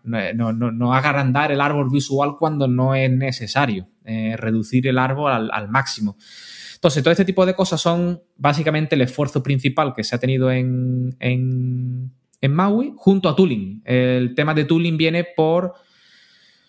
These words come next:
una mezcla de caminos que ya estaban abiertos con una mezcla de, de las tendencias actuales en, en otros frameworks.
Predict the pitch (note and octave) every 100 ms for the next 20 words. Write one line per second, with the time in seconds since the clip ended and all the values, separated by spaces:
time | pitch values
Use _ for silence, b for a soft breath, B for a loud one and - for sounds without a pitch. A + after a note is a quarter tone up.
0 | b - E3+ E3 F3 - F3 E3+ D3 D3
1 | C#3+ C#3+ C#3+ C#3+ C#3 C3+ C#3 C3+ D#3 F3+
2 | F3+ E3+ E3 E3+ E3 D#3 E3+ F#3 F3+ -
3 | D#3 D3+ D3+ - E3+ D3 C#3 B2+ B2 A2+
4 | B2 A#2 A#2 A#2 B2 C3 B2 C#3 D3 C#3
5 | C#3 C#3+ D3+ D3 C3+ A#2 G#2 C3 - -
6 | E3+ E3 - -